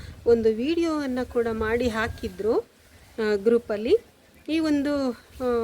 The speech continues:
ಅಕ್ಕಿ ಹಿಟ್ಟಿನ ರಂಗೋಲಿಗೆ ತುಂಬ ಗುಬ್ಬಿಗಳು ಬಂದು ಆ ಒಂದು ಹಿಟ್ಟನ್ನು ತಿಂತಾ ಇರೋದನ್ನ ಹಾಕಿದ್ರು. ಹೌದು, ಇದು ಕೂಡ ಒಂದು ವೈಜ್ಞಾನಿಕವಾದ ಕಾರಣ. ಹಕ್ಕಿ ಪಕ್ಷಿಗಳಿಗೆ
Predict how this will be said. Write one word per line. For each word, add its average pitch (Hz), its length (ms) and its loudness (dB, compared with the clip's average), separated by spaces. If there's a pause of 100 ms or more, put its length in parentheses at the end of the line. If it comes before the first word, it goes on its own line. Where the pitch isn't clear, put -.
(320)
ಅಕ್ಕಿ 311 280 -2
ಹಿಟ್ಟಿನ 262 380 -2
ರಂಗೋಲಿಗೆ 226 600 0 (380)
ತುಂಬ 403 440 2
ಗುಬ್ಬಿಗಳು 262 600 0
ಬಂದು 302 520 0 (280)
ಆ 233 140 0
ಒಂದು 220 640 2
ಹಿಟ್ಟನ್ನು 302 600 -4
ತಿಂತಾ 320 360 -2
ಇರೋದನ್ನ 233 440 0
ಹಾಕಿದ್ರು. 220 520 -2 (440)
ಹೌದು, 233 240 2
ಇದು 247 240 0
ಕೂಡ 285 200 -4
ಒಂದು 233 320 4
ವೈಜ್ಞಾನಿಕವಾದ 220 840 0
ಕಾರಣ. 214 380 -4
ಹಕ್ಕಿ 262 320 -4
ಪಕ್ಷಿಗಳಿಗೆ 220 840 -2